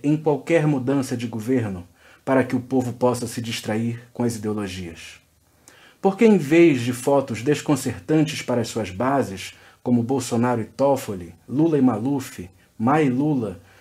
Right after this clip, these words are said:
não disseminam aquelas imagens com beijos entre inimigos pelas redes sociais? Não seria uma catarse bem melhor do que a que cerra fileiras por programas que nem sempre correspondem à ajuda correta, ou seja,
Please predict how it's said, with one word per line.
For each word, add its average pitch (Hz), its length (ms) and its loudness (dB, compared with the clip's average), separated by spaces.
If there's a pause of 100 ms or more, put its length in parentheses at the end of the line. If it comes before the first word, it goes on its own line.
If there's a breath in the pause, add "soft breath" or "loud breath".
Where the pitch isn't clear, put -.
(160 soft breath)
não 151 140 4
disseminam 156 560 2
aquelas 135 400 -2
imagens 120 540 0
com 120 200 2
beijos 113 560 2
entre 120 240 -2
inimigos 135 600 2
pelas 113 280 -4
redes 101 220 -6
sociais? - 720 -10 (880 soft breath)
Não 170 140 2
seria 170 240 4
uma 165 120 2
catarse 120 600 -2
bem 156 180 0
melhor 135 580 0 (540 soft breath)
do 123 140 -2
que 139 120 0
a 127 60 2
que 127 140 -4
cerra 143 340 2
fileiras 147 640 0
por - 220 -10
programas 147 840 -2 (220 soft breath)
que 165 120 0
nem 190 180 4
sempre 180 360 0
correspondem 139 800 0
à 135 80 0
ajuda 131 320 0
correta, 127 640 0 (380 soft breath)
ou 123 120 -4
seja, 104 600 -2